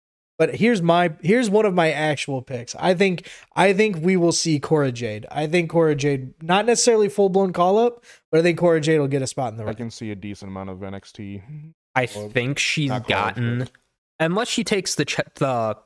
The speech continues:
Speaker 3: women's title off Roxanne Perez, which I really actually hope she does, because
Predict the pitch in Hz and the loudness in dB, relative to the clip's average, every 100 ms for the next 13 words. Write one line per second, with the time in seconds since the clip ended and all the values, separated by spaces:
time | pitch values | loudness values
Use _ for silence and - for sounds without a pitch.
0 | - 139 135 123 156 131 120 - 113 - | -6 -4 -2 -2 -2 0 -2 -2 -4 -2
1 | 123 110 - 117 104 107 107 - 110 107 | -4 -2 -2 -2 -2 -4 -4 -2 -4 -4
2 | - 123 127 135 131 110 - - 104 95 | -8 -6 -2 -2 0 -2 -4 -4 -6 -8
3 | _ _ _ 120 - - 110 95 104 123 | _ _ _ -6 -4 -4 -2 0 0 -4
4 | - - 110 113 95 92 | -6 -6 -4 -2 -4 -6